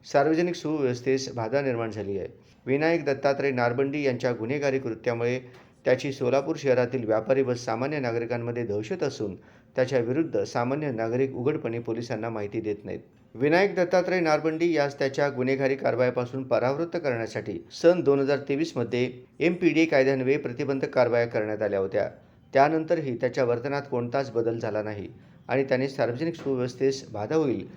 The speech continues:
अशी सदरील गुन्हेगारी कृत्य चालूच ठेवली.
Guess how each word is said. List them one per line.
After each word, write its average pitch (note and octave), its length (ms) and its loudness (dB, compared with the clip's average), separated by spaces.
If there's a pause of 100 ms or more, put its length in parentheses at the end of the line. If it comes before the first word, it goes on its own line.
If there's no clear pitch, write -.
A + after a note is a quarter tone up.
(220)
अशी C3+ 260 -4
सदरील D3 440 -2
गुन्हेगारी B2 420 0
कृत्य A#2 320 -8
चालूच A2+ 360 -6
ठेवली. F#2 320 -4